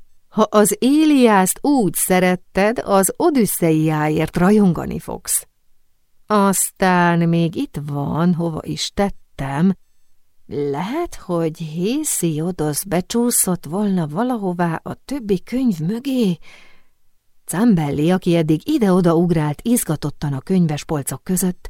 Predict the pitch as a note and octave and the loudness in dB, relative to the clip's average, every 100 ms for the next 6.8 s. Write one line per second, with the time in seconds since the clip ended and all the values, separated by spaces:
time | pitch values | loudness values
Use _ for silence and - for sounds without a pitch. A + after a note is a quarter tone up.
0 | - - - - - - C4+ E4 D#4+ B3 | -18 -20 -20 -20 -20 -6 0 0 2 2
1 | G#3+ F#3 F#3 A3 F3 E3 D3+ C#3+ - - | 4 2 2 0 0 0 -2 -4 -8 -16
2 | - _ _ - _ _ _ _ _ F#3+ | -20 _ _ -20 _ _ _ _ _ -2
3 | F3+ - A3 C#4 F#3+ D3+ C#3+ - D#3 D3+ | 0 0 -2 0 0 0 -4 -6 -8 -10
4 | - D#3+ D3+ F3+ G#3+ G3+ F3+ D#3 C#3 C#3 | -6 -6 -4 -4 -2 -2 -2 -4 -4 -4
5 | C3+ D3 G3 A#3 A#3+ A#3+ A#3 G3 F#3 - | -4 0 2 2 2 0 0 -2 -4 -4
6 | D#3+ D#3+ C#3+ - C#3 C3 B2 | -4 -4 -8 -8 -8 -10 -14